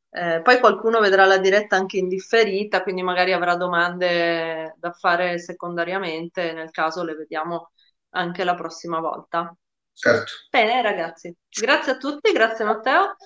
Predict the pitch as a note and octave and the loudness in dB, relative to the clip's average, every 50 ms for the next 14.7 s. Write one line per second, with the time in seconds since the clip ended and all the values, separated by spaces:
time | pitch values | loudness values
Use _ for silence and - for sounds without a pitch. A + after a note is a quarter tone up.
0 | _ _ _ _ _ _ _ _ _ - A3+ A#3 - - - - E3+ - G#3+ G#3 | _ _ _ _ _ _ _ _ _ 2 4 6 8 8 8 8 8 8 6 4
1 | G#3 G#3 G#3 G#3+ B3 B3 B3 B3 - A3+ A3 G#3+ G#3+ - A3+ G#3+ G#3+ G#3+ G#3+ G#3 | 2 0 0 -2 -2 -4 -4 -4 -4 -6 -6 -6 -2 0 0 0 2 2 4 4
2 | G3+ G3 G#3 G#3 G#3 G#3+ G3 F#3+ G3 G3+ - G#3 G3 D#3 - G#3+ A3+ A3 C#4 C4+ | 6 6 6 4 2 0 -2 -2 -2 -2 -2 0 0 0 0 0 0 0 2 0
3 | G#3+ G3+ - - F#3+ G3 F#3+ G3 G3 G3+ G3+ G3+ G3+ - G3+ G3 G3 G3 G3 G3 | 0 0 -2 -2 0 0 2 2 2 2 0 -2 -2 0 4 6 6 6 6 4
4 | - - G3+ F#3 F#3 G#3+ A3 G#3+ G#3+ G#3+ G#3 F#3 - - - F#3 F#3 E3+ D#3+ D#3 | 2 -2 -8 -8 -2 2 4 4 4 2 -2 -4 -6 -4 -4 -2 0 2 2 2
5 | E3 F3 F#3 F#3 F3+ F3+ F3+ F#3 F3+ F#3 F#3+ F#3 - F#3 F3 E3+ E3+ F3 F3+ F3 | 0 -2 -4 -4 -4 -4 -4 -4 -4 -4 -4 -4 -6 -6 -6 -6 -6 -6 -8 -8
6 | F3 F3+ F#3+ F3 F3 F3 F3 E3+ - F#3 F3+ F3+ F3+ F3+ F3+ F3 F3 F3 F3 E3+ | -6 -6 -6 -6 -6 -6 -10 -10 -10 -8 -8 -8 -8 -8 -8 -10 -8 -6 -4 -4
7 | E3+ E3+ - E3+ E3 - - F3 F3 E3 D#3 E3 E3+ F3 F3+ - F#3+ F#3+ E3+ E3+ | -4 -4 -6 -12 -14 -12 -10 -8 -6 -6 -6 -6 -6 -10 -12 -14 -16 -14 -14 -14
8 | - - F#3 F#3 C3+ D3 - - - - C#4 D#4 D#4 D#4 - - _ _ _ _ | -12 -10 -6 0 2 2 2 2 0 0 0 0 0 -2 -8 -18 _ _ _ _
9 | _ _ _ - A#3 A#3+ A3+ A3+ A3+ A3 A3 A3 G#3+ G#3+ G#3+ G#3+ G#3+ G#3+ G#3+ G#3 | _ _ _ -4 -4 0 2 4 4 4 4 4 4 2 2 0 -2 -4 -6 -6
10 | G#3 G#3 G#3 G3+ G3+ G3+ G3 F#3+ F#3+ F#3 F#3 F3+ F3+ F3 E3+ - F#3 B3 C#4+ C#4 | -4 -4 -2 -2 -4 -4 -6 -6 -6 -8 -8 -10 -10 -12 -10 -6 -2 0 2 4
11 | B3 A3 A3 B3 A#3+ A#3+ G#3+ G#3 F#3+ F#3 F#3 F#3 F#3 F#3+ F#3+ F#3+ - - F#3 F3 | 4 4 4 4 2 0 0 2 2 2 2 2 0 0 0 -4 -6 -12 -14 -10
12 | - F3+ F3 E3+ E3+ F3 F3 E3+ E3+ - _ _ _ _ _ _ _ _ _ _ | -8 -6 -2 -2 -2 -2 -2 -4 -10 -16 _ _ _ _ _ _ _ _ _ _
13 | - - - - F#3+ F3+ F3 E3+ E3 E3 E3+ E3+ - - - F#3 - - F3 F3 | -20 -16 -8 -6 -4 -2 -2 -2 -4 -4 -6 -6 -8 -10 -12 -12 -10 -8 -8 0
14 | E3+ - - - - - - _ - F3 - - - | 6 6 8 8 8 6 2 _ -10 -18 -18 -18 -20